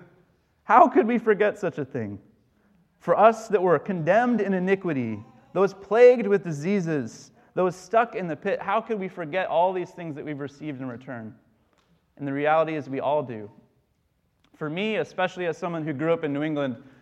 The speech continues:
the months of January and February are some of the hardest months of the entire year for me. And growing up where it's just dark and the wind hurts your face,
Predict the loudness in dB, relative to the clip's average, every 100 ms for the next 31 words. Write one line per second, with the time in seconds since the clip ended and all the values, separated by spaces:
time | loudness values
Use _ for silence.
0 | -10 -4 -2 -2 -2 -6 -6 -4 -4 -2
1 | 0 0 -2 -6 -4 -2 -2 -2 -4 -6
2 | -6 -4 -2 0 -2 -6 -6 -6 -8 -10
3 | -8 -6 -4 -4 -4 -8 -10 -12 -14 -14
4 | _ _ -16 -8 0 2 2 2 0 2
5 | 2 4 2 -2 -6 -6 0 6 8 8
6 | 4 -10 -20 -20 _ -6 -2 0 0 0
7 | -2 0 0 -2 -10 -8 0 0 0 -6
8 | -18 -20